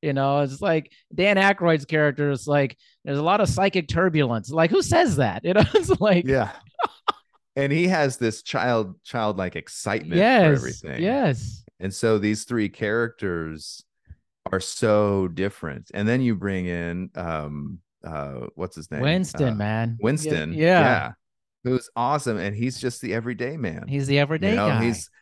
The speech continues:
Speaker 2: he said, he, he, it's so funny because, like, he doesn't even really seem to care that he's a Ghostbuster. He's just like, "I just want a job."
Speaker 1: Just wants a paycheck. <laughs>
Speaker 2: Exactly.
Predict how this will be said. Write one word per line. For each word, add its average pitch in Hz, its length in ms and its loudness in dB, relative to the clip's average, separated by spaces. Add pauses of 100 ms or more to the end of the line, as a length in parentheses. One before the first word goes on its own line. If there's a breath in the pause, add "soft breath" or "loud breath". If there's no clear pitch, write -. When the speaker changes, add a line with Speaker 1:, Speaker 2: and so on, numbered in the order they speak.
(320)
Speaker 2:
he 139 100 -2
said, 143 260 -2
he, 131 160 0
he, 127 120 -2 (200)
it's 139 220 -2
so 143 300 0
funny 156 380 -8
because, 123 520 -4
like, 120 200 -2
he 147 200 -10
doesn't 165 380 -4
even 139 280 -4
really 127 280 0
seem 123 300 -6
to 117 60 0
care 117 300 -4
that 110 140 -4
he's 101 200 -6
a 92 80 -6
Ghostbuster. 92 760 -4
He's 107 160 -4
just 113 180 -8
like, 95 240 -2
"I 113 60 -4
just 147 160 -6
want 101 220 -4
a - 20 -6
job." 95 380 -4
Speaker 1:
Just - 160 -4
wants 214 260 0
a 147 60 -2
paycheck. 160 720 -2
<laughs> - 100 -20
Speaker 2:
Exactly. - 880 6